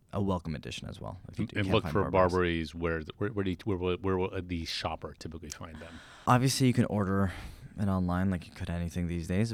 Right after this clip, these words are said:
Speaker 1: but, uh, I would go to look for a Middle Eastern market. Uh, you'll see barberries in,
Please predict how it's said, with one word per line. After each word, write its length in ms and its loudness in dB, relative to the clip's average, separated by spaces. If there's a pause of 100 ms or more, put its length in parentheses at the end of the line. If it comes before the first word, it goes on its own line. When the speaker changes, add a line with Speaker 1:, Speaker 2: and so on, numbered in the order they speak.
Speaker 1:
but, 260 4
uh, 280 4
I 80 2
would 140 -2
go 220 2
to 680 0 (100)
look 140 -8
for 160 -2
a 40 0
Middle 220 -2
Eastern 300 2
market. 760 2
Uh, 440 -2 (340)
you'll 100 -4
see 220 0
barberries 760 4
in, 460 -4